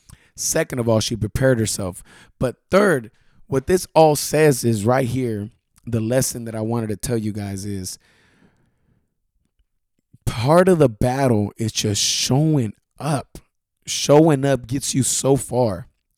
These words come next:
Just show up and put in the work. Showing up may even get you the job,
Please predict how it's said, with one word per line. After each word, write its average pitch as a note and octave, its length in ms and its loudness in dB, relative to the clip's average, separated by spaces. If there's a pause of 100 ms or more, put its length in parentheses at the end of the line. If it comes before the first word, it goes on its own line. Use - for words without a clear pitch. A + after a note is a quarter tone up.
(200)
Just - 300 -2
show C#3+ 460 2
up B2+ 280 -2 (460)
and A2 160 -12
put C3+ 180 -2
in B2+ 120 -6
the A2+ 80 -6
work. G#2 380 -6 (680)
Showing D#3 500 2
up D3+ 200 4 (120)
may C#3 280 -4
even C#3+ 240 -6
get C3+ 240 -4
you C#3 80 -6
the C3 80 -8
job, A#2+ 500 -6